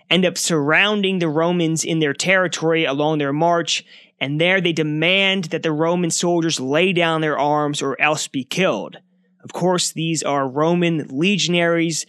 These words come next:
we're talking about. By this point, they are hardened soldiers of the Gallic Wars, so they refuse to lay down their arms and instead circle up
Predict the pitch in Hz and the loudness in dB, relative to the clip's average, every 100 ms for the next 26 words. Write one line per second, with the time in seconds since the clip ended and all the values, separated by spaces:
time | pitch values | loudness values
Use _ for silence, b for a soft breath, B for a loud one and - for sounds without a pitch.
0 | B 151 156 180 165 - 160 151 156 143 | B -6 -2 0 0 0 -2 2 2 2
1 | 127 139 165 - 160 160 139 135 113 107 | -2 -2 -4 -4 -4 -2 -2 -2 -2 -4
2 | 165 180 170 160 - 170 170 156 147 135 | 0 2 2 -2 -2 0 2 0 -4 -6
3 | 120 156 160 143 139 151 151 151 - B | -2 2 2 0 0 2 2 0 -2 B
4 | B B - 139 135 120 - 202 233 208 | B B -6 -2 -2 -4 -4 0 2 0
5 | - 160 170 165 160 156 151 131 147 147 | 0 0 2 2 2 2 0 0 0 2
6 | 143 147 - B B B 131 139 - 170 | 0 -2 -6 B B B -4 -2 -2 2
7 | 170 156 - 185 170 160 156 147 143 | 2 2 -2 0 0 0 0 0 -2